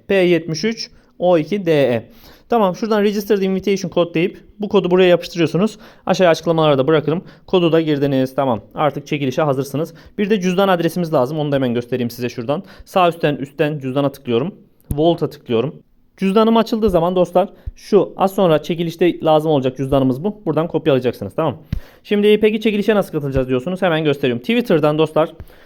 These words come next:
burada kısa bir açıklama yazısı yazdım. Çekilişe nasıl katılacağımızı burada anlattım. Twitter'dan takip et, beğen, retweetle. Üç arkadaşını etiketle.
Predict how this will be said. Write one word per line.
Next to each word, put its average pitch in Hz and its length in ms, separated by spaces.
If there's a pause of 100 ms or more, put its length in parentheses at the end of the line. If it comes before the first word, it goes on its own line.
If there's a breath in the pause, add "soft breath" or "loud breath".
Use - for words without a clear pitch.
(140 loud breath)
burada 214 200
kısa 190 180
bir 175 60
açıklama 165 320
yazısı 156 280
yazdım. 147 400 (180)
Çekilişe 147 640 (500 soft breath)
nasıl 175 180
katılacağımızı 139 640
burada 147 160
anlattım. 113 400 (260 loud breath)
Twitter'dan 202 500
takip 202 320
et, 143 160
beğen, 180 240
retweetle. 160 540 (160)
Üç 247 160
arkadaşını 190 420
etiketle. 147 640